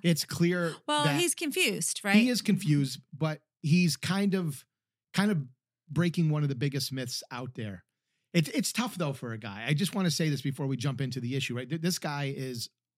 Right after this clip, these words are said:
Speaker 1: upset because he's having a little issue with his partner 'cause he's lasting too long in bed,
Speaker 2: <laughs>
Speaker 1: right? All right, so
Speaker 2: You can't
Speaker 1: that's
Speaker 2: win, right, guys?
Speaker 1: Right. I mean, it's
Speaker 2: <laughs>
Speaker 1: like, "Fuck, what do you want?" Right? I mean, as guys, we are basically programmed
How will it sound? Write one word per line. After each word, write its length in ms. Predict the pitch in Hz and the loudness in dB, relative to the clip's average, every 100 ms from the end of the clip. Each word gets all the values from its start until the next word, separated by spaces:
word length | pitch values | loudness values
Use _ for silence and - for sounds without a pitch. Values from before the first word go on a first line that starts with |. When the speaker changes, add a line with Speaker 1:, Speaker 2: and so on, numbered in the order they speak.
| - | -8
Speaker 1:
upset 440 | 139 - 123 127 - | -4 -4 -4 -6 -10
because 260 | 123 123 120 | -10 -6 -6
he's 140 | 123 | -4
having 180 | 131 127 | -6 -6
a 40 | |
little 180 | 123 123 131 | -6 -6 -6
issue 240 | 120 123 | -4 -4
with 80 | 117 | -6
his 100 | 107 | -8
partner 340 | - 120 117 | -10 -10 -8
'cause 200 | 113 110 | -6 -4
he's 180 | 143 123 | -4 -4
lasting 540 | 120 113 - 131 120 - _ - | -4 -6 -6 -4 -6 -8 _ -10
too 240 | - 294 285 | 0 0 2
long 240 | 156 123 | 0 -2
in 80 | 107 | -8
bed, 240 | 101 92 - | -6 -4 2
Speaker 2:
<laughs> 480 | 226 - 226 247 233 | 2 4 0 0 4
Speaker 1:
right? 320 | 180 220 202 - 196 - 202 | 6 6 0 -4 -10 -4 2
All 60 | |
right, 180 | 190 190 | 4 4
so 260 | - 226 196 | 0 0 0
Speaker 2:
You 80 | 240 | 0
can't 240 | - 269 | 4 4
Speaker 1:
that's 80 | 247 | 4
Speaker 2:
win, 320 | 262 262 240 | 2 2 2
right, 220 | 233 247 233 | 0 0 2
guys? 480 | 240 240 262 233 - | 4 4 4 0 -2
Speaker 1:
Right. 120 | 240 | 2
I 60 | |
mean, 180 | 214 - | 4 4
it's 100 | 262 | 4
Speaker 2:
<laughs> 0 | |
Speaker 1:
like, 140 | 208 156 - - | 2 -2 -6 -10
"Fuck, 340 | 254 240 - | -6 -4 -2
what 140 | 180 | 0
do 60 | 202 | 2
you 120 | 214 | 4
want?" 420 | 190 233 247 131 | 2 0 -2 -4
Right? 240 | 131 165 190 180 | -2 -2 -2 0
I 60 | |
mean, 160 | 170 170 | 2 2
as 220 | 165 143 | 0 -2
guys, 540 | 135 170 202 208 160 | -2 -6 -4 -2 -2
we 400 | 151 131 180 196 185 | -4 -2 0 0 0
are 380 | 156 151 147 139 - _ _ _ _ - | -2 0 0 -4 -8 _ _ _ _ -2
basically 440 | 160 190 185 165 | 0 2 0 0
programmed 720 | 143 147 156 143 127 120 117 | 0 0 0 -2 -4 -4 -6